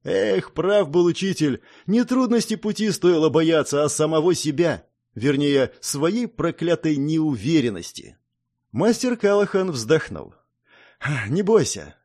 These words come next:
рядом с тобой много достойных воинов и умелых чародеев, готовых идти в бой за тем, кто поведёт. Барду не нужно хорошо владеть мечом,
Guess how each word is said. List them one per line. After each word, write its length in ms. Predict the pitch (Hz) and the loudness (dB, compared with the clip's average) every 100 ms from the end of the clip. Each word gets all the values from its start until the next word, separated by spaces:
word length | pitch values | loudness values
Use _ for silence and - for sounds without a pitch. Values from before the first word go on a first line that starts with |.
| - | -8
рядом 380 | 117 143 143 139 | 0 2 2 0
с 100 | - | -2
тобой 300 | 127 156 143 | 0 2 2
много 320 | 185 202 127 | 2 2 2
достойных 560 | 117 - 175 143 117 | 0 0 -2 -2 -4
воинов 480 | 110 143 170 151 135 | -2 0 0 0 0
и 40 | 123 | -2
умелых 400 | 123 135 143 131 | 0 0 0 -2
чародеев, 600 | 143 143 127 190 135 98 | -2 0 0 0 0 -2
готовых 400 | 110 123 123 131 | -6 -6 -4 -6
идти 220 | - 135 | -4 -4
в 120 | 107 | -2
бой 220 | 117 156 | -2 0
за 180 | 120 139 | 0 -2
тем, 240 | - 147 | 0 -2
кто 220 | 135 143 - | 0 -2 0
поведёт. 580 | 135 151 143 156 - _ _ _ | 0 0 -2 -4 -6 _ _ _
Барду 480 | 113 98 156 185 190 | -8 0 2 2 -2
не 160 | 220 233 | -2 -2
нужно 340 | 254 233 233 | -2 -2 -2
хорошо 400 | 220 214 202 214 | 0 -2 2 2
владеть 360 | 196 180 196 160 | 2 2 0 -4
мечом, 440 | 170 - 151 - | -6 -2 -4 -4